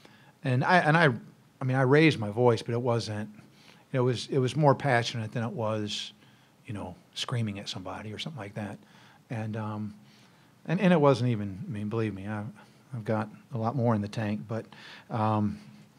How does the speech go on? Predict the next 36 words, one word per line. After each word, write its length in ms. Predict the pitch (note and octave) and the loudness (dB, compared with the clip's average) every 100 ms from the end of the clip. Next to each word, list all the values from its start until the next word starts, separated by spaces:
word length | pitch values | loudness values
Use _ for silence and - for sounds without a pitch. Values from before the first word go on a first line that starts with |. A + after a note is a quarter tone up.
| _ _ _ _ - - | _ _ _ _ -14 -12
um, 420 | - A#2 G2+ G#2+ G#2 - | -8 -8 -8 -10 -14 -10
but 340 | B2+ B2 A#2 - _ - - - - _ _ _ _ _ _ | -4 -2 -4 -10 _ -20 -20 -20 -20 _ _ _ _ _ _
they 140 | D3 | 6
responded. 540 | C#3+ - D3 D#3 C#3+ A#2 | 6 6 4 4 4 2
They 120 | B2+ | 0
came 180 | C3 C3+ | 2 2
out 160 | C3 | 2
and 100 | C#3 | 0
played, 380 | - C3+ C#3 C#3+ | -2 2 2 2
and, 240 | C3 A2+ C3 | 0 -2 -4
and 320 | C3+ A#2+ A#2+ | -2 -2 0
our 160 | C3 A2+ | 0 2
bench 280 | B2+ B2+ | 2 2
was 180 | - A#2+ | 2 2
into 420 | C3 C3+ - C#3 | 4 2 2 4
it, 160 | C#3 C#3+ | 4 4
and, 260 | B2 A2+ A#2+ | 2 0 -4
and, 320 | B2 A#2 A2 | -4 -2 -2
um, 420 | A2+ A2+ A2 G#2+ G#2 - - - - - _ A#2+ | -2 -2 -2 -4 -8 -20 -20 -20 -20 -20 _ -8
uh, 260 | A2 G#2+ A#2 | -6 -2 4
I 80 | |
was 160 | B2 A#2+ | 4 6
able 180 | B2+ A#2+ | 6 6
to 60 | |
get 120 | A#2+ C3+ | 4 2
some 160 | B2+ | 0
guys 540 | A#2+ B2 C3 C3 A#2 - | 2 4 6 6 2 -2
a 100 | A#2 | -4
few 160 | - B2+ | 0 4
minutes 320 | C3 C#3 C#3 | 4 4 2
tonight 420 | C#3+ C3 C3+ C#3 | 0 4 4 2
that, 140 | C3 B2+ - - - - - | -2 -6 -14 -20 -20 -20 -6
um, 260 | A#2 A2+ | -2 0
hadn't, 480 | G#2 B2+ C#3 A#2+ A2 - - _ _ _ _ | 4 4 4 2 0 -4 -20 _ _ _ _
hadn't 240 | A#2+ C3+ C3+ | 0 2 4
gotten, 480 | C3+ C3+ D3 B2 | 4 4 0 -2